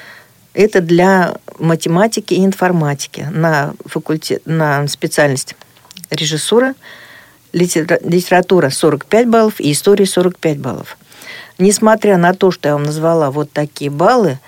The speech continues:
проходной балл в прошлом году был значительно выше. Если хотите, могу вам озвучить и их. Ну, например, минимальные баллы — это были шестьдесят два,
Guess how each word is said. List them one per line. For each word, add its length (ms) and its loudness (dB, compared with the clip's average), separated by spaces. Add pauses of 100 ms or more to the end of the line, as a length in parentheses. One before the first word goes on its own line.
(600)
проходной 600 2
балл 220 0
в 80 -12
прошлом 480 0
году 320 -2
был 220 2
значительно 680 2
выше. 560 0 (720)
Если 300 0
хотите, 400 0
могу 280 -2
вам 240 0
озвучить 600 -2
и 160 2
их. 80 -2 (240)
Ну, 180 -2
например, 460 -2 (260)
минимальные 760 4
баллы — 360 0
это 180 -6
были 420 -2 (320)
шестьдесят 600 -4
два, 320 2